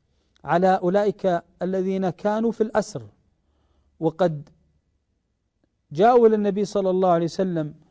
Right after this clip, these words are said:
وذكروه بما كان من عيشه معهم إبان صغره ورضاعته، حتى قال قائلهم: "يا رسول الله، ما في هذه الحظائر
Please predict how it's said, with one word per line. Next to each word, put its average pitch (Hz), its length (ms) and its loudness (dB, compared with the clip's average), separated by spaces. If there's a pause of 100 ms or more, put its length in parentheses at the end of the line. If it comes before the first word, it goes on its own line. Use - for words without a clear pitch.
(340)
وذكروه 196 840 0
بما 160 260 -4
كان 165 500 -4 (440)
من 165 240 -4
عيشه 202 500 -2
معهم 170 640 -2 (480)
إبان 160 440 0
صغره 190 540 0
ورضاعته، 175 800 -2 (480)
حتى 165 300 -2
قال 190 280 2
قائلهم: 185 680 0 (400)
"يا 180 140 2
رسول 202 340 -2
الله، 190 440 -2
ما 233 240 0
في 226 200 -2
هذه 202 300 0
الحظائر 196 600 0